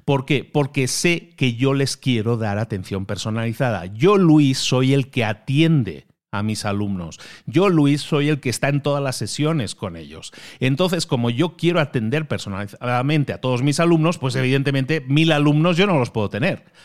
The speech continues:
porque sería loco pensar que yo puedo atender a mil personas. Pero por eso estamos limitándolo a cien, ciento diez personas más o menos, que es lo que yo sé ahora mismo, porque ya lo he dimensionado y porque llevo un año probándolo, es lo que yo sé que yo puedo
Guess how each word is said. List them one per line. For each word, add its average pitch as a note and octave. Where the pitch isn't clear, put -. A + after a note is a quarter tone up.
porque C#3
sería A#2
loco C3+
pensar C#3+
que C3
yo B2
puedo B2
atender G#2+
a G2
mil F#2+
personas. E2
Pero C3+
por A#2
eso A#2
estamos A2+
limitándolo A2
a G2
cien, C3+
ciento G#2+
diez G#2
personas A2
más D3
o D3
menos, C#3+
que B2
es B2
lo C#3+
que B2
yo A#2+
sé -
ahora A#2+
mismo, C3
porque G#2
ya F#2+
lo A2
he -
dimensionado A#2
y A#2+
porque F#2
llevo G2+
un A2
año A2+
probándolo, C#3
es A#2+
lo A#2+
que G#2
yo G#2+
sé A#2
que B2+
yo G2
puedo G2